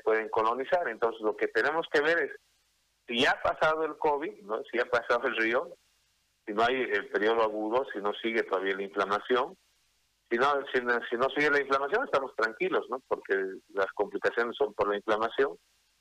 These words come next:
Y de eso hay que revisar si es bacteriano para iniciar un antibiótico, que sería la, el indicativo en este caso, si es que, eh, revisamos y vemos que hay un, un cuadro bacteriano. Esa es la evolución.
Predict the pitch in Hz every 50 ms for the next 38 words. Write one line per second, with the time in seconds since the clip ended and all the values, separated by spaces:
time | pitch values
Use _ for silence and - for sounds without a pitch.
0 | _ _ _ _ - 151 165 185 196 165 131 135 131 135 131 - 165 170 160 123
1 | 117 117 - - 113 104 113 107 107 107 - 120 117 - - 123 113 110 117 117
2 | 113 - 127 123 127 131 139 127 - 131 113 110 107 107 101 - 117 110 110 113
3 | 113 113 113 113 - - 131 147 170 180 175 123 - - - - - - - 110
4 | 104 110 117 117 120 117 107 101 101 - 104 101 101 98 98 101 - - 104 95
5 | - - 135 135 127 117 110 107 107 107 - - 107 - 117 107 104 - - -
6 | - - _ _ _ _ _ _ _ _ _ - - 117 113 113 117 117 - -
7 | - - 110 113 117 120 104 - - - - 92 87 87 87 90 90 92 98 98
8 | 90 95 - - 107 107 117 113 - 101 95 101 104 101 - - 101 101 98 98
9 | 98 98 107 104 101 95 - - 107 110 117 120 123 127 127 - 185 196 247 269
10 | 269 262 127 104 - _ _ _ _ _ _ _ - 185 208 202 180 156 143 131
11 | 127 127 127 127 - 214 240 - 147 123